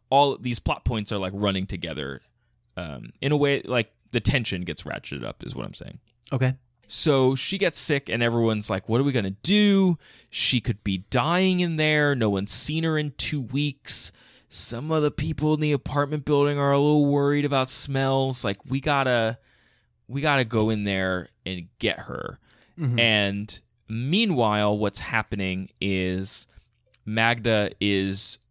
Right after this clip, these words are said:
Speaker 1: receiving this really important literary prize for her work. Her, she's been writing books. She's been writing screenplays for movies. Um, she's very successful. She's won this crazy award,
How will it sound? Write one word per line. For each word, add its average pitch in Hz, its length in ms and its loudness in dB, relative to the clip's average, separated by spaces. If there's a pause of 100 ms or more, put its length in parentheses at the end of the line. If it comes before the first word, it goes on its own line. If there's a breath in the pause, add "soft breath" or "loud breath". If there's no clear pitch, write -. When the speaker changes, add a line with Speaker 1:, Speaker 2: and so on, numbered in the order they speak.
Speaker 1:
receiving 107 880 -2
this 98 340 -6
really 104 280 0
important 95 640 -6
literary 92 560 -2
prize 62 520 -12
for - 140 -14
her 104 140 -10
work. 58 340 -12
Her, - 180 -6 (340 loud breath)
she's 139 240 0
been 110 200 -4
writing 98 320 -2
books. 247 280 2
She's 113 320 -2
been 95 180 -4
writing 92 380 -4
screenplays 175 840 -2
for 104 140 -2
movies. 170 840 -2 (420 soft breath)
Um, 92 520 -2
she's 107 220 -4
very 160 280 2
successful. 98 720 -4 (240 soft breath)
She's 101 320 -4
won 107 260 -2
this 98 320 -4 (120)
crazy 156 560 -2
award, 107 640 0